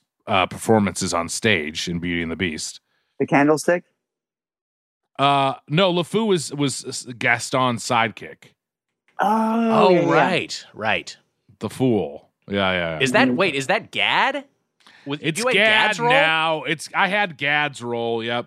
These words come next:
Speaker 1: Gad, Gad actually stole
Speaker 3: Man.
Speaker 1: the role from me.
Speaker 2: Oh, wow.
Speaker 3: Wow.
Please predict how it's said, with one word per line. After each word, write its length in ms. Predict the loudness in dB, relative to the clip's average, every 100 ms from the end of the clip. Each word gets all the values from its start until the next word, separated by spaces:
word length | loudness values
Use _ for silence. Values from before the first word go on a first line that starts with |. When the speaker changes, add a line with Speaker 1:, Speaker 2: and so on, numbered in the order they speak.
| _
Speaker 1:
Gad, 480 | 2 4 4 0 -2
Gad 280 | 2 2 2
actually 240 | -2 -6
stole 320 | -6 -2 0 2
Speaker 3:
Man. 200 | 0 0
Speaker 1:
the 40 |
role 140 | 0
from 240 | -2 -6 -2
me. 380 | 0 -2 -6 0
Speaker 2:
Oh, 160 | 2 4
wow. 540 | 2 2 0 -2 -6 -8
Speaker 3:
Wow. 840 | -2 -2 -2 -4 -6 -6 -8 -12